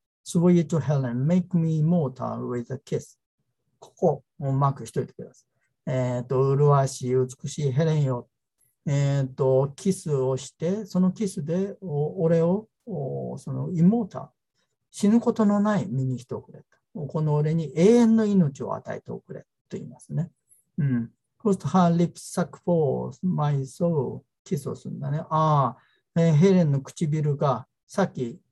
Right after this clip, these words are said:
あ、あの、Tinderで出てきたサックで吸うんですね。えー、ヘレンの唇が、「forth my soul。」俺の魂を吸い取ってしまった。「See where it flies。」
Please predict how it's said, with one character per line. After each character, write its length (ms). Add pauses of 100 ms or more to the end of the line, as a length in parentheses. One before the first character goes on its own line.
(120)
あ、 200 (480)
あ 160
の、 400
Tinder 440
で 120
出 160
て 80
き 80
た 100
サ 160
ッ 80
ク 120
で 100
吸 280
う 60
ん 100
で 80
す 140
ね。 140 (580)
え 320
ー、 40
ヘ 180
レ 120
ン 100
の 120
唇 540
が、 440 (120)
「forth 260
my 220
soul。」 540 (160)
俺 280
の 140
魂 640
を 240
吸 220
い 100
取 180
っ 40
て 120
し 140
ま 100
っ 160
た。 140 (720)
「See 400
where 280
it 180
flies。」 720